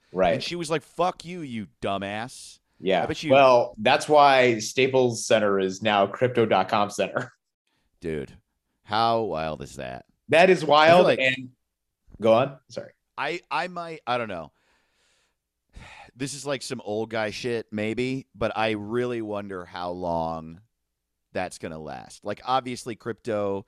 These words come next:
Speaker 2: is experiencing a spike.
Speaker 1: Yeah.
Speaker 2: But it's so volatile
Speaker 1: Mm-hmm.
Speaker 2: as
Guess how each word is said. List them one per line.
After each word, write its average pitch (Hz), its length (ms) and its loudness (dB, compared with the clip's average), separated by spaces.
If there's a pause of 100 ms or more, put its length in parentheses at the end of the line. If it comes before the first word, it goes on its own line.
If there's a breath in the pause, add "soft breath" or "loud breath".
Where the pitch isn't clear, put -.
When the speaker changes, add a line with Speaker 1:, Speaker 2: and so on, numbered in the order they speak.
(200)
Speaker 2:
is 95 480 -10 (160)
experiencing 98 680 -10
a 80 60 -14
spike. - 560 -10 (380)
Speaker 1:
Yeah. 95 280 0
Speaker 2:
But 117 200 -4 (100)
it's 127 200 -4
so 113 500 -4
volatile 113 640 -6 (360)
Speaker 1:
Mm-hmm. 95 120 -6
Speaker 2:
as 98 640 -6